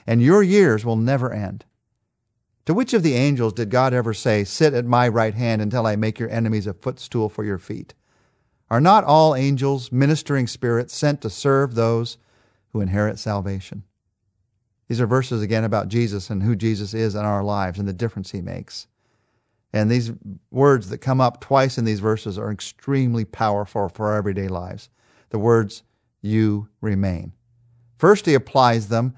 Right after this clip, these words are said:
as he talks about the world perishing. He says, "This world will perish." All these things, the heavens and the earth. He's not talking about heaven where God lives in this case. He's talking about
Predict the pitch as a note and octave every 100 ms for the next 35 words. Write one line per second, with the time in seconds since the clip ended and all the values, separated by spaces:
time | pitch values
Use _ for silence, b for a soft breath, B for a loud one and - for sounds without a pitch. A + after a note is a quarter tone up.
0 | _ A2 A#2 A#2 C#3 B2+ - A#2 A#2 A2+
1 | G#2 A#2 A#2 G2+ - C3+ C3+ B2 A#2+ G2+
2 | _ _ _ _ _ _ _ _ B2 A2+
3 | C#3 A2 E3 F3 F3 E3 A2+ A#2 - F3+
4 | D3+ F#2 C3+ D#3+ G3 F#3+ F3 D#3 - D#3
5 | G#2 F2+ G#2+ D#3 E3 D#3 A#2+ A2 C#3 D#3
6 | D#3+ _ b b - D#3 E3 C#3+ B2+ G2+
7 | C3 C#3+ B2 A#2 G#2 B2+ C#3 G#2+ G2+ G2+
8 | G2+ G2+ A#2 A2 A2+ C#3 C3 B2 B2